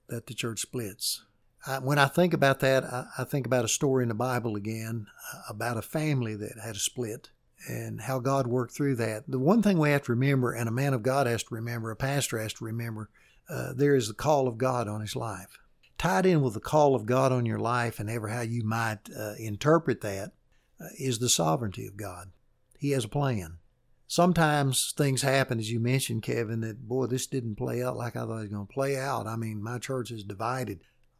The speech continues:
Obviously, you're very concerned for that, that pastor that was in the midst of that role and what this does to his psyche, what it does to his spirit,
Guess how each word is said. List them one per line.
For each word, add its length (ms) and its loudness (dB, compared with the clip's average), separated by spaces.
Obviously, 480 8
you're 140 0
very 240 4
concerned 580 0
for 120 -2
that, 260 -4
that 240 0
pastor 500 2
that 120 -2
was 120 -2
in 80 0
the 60 -2
midst 320 4
of 100 -4
that 200 -4
role 420 6
and 120 -2
what 220 2
this 200 2
does 380 2
to 100 -6
his 240 0
psyche, 520 -2
what 160 -4
it 120 -8
does 260 -4
to 100 -6
his 120 -6
spirit, 600 2